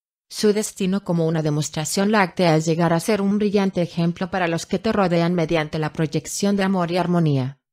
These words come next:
Si no hace nada más que esto, usted habrá cumplido su actual misión divina terrenal. Véase a sí mismo envuelto en la llama violeta de la transformación, y luego proyectar esta llama radiante hacia el mundo de la sustancia.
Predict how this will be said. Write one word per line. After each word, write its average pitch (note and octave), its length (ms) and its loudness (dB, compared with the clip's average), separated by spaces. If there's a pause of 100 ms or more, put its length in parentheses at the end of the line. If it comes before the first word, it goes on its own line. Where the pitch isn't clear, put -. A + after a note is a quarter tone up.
(240)
Si - 260 -2
no A#3 300 0
hace G#3+ 320 0
nada F3 300 0
más E3+ 260 -2
que D#3 220 0
esto, G3 420 -4 (160)
usted F#3 420 0
habrá D#3+ 300 -4
cumplido G#3 420 0
su F#3+ 160 -4
actual F3 400 -2
misión F#3+ 460 0
divina G3 420 2
terrenal. F#3 540 -2 (380)
Véase A3 460 2
a F#3+ 100 0
sí G3 200 -4
mismo G3+ 320 0
envuelto F#3 460 0
en F#3+ 60 0
la E3+ 100 2
llama F3+ 320 -2
violeta D3 420 0
de E3 140 0
la D3+ 100 0
transformación, D3+ 960 -2 (200)
y F#3+ 100 4
luego G3 220 4
proyectar E3+ 600 -2
esta F#3 260 -4
llama F3+ 300 0
radiante D3+ 800 -2
hacia D#3+ 320 -2
el D#3 80 2
mundo F3 320 2
de D#3+ 100 -2
la D3+ 100 -2
sustancia. D#3+ 840 -4